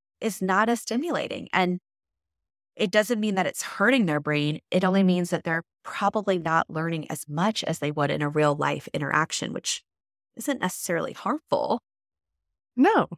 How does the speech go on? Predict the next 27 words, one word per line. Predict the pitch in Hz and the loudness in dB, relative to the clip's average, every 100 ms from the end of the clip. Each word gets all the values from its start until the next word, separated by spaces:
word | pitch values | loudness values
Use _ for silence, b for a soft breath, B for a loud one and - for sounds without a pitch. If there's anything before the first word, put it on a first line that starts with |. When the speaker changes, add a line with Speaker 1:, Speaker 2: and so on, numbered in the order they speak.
| _ | _
Speaker 1:
Yeah. | 185 302 | -2 2
Speaker 2:
No, | 202 | 2
it's | 160 | 2
just | 214 | 2
not | 190 160 | 4 6
as | 233 | 4
good. | - 147 208 190 | 4 2 0 -2
Speaker 1:
Yeah. | 202 - | -2 0
Speaker 2:
And | 190 175 180 - _ _ - | 2 2 0 -4 _ _ 0
when | 202 202 | 4 4
you | 214 | 4
ha-, | 180 165 | 0 0
when | 196 | 2
you | 208 | 2
have | 196 180 | 2 2
the, | 196 196 - | 4 4 4
the | 185 180 - | 0 0 0
gas | - 147 160 - | 2 2 2 4
in | |
the | 196 | 4
tank | - 151 170 233 | 4 0 0 -2
to | - | -2
do | 151 156 | 2 4
the | 160 | 4
real | 151 | 4
life | 147 147 156 | 2 2 2
interactions, | 156 131 135 - 156 226 | 0 0 -4 -2 0 0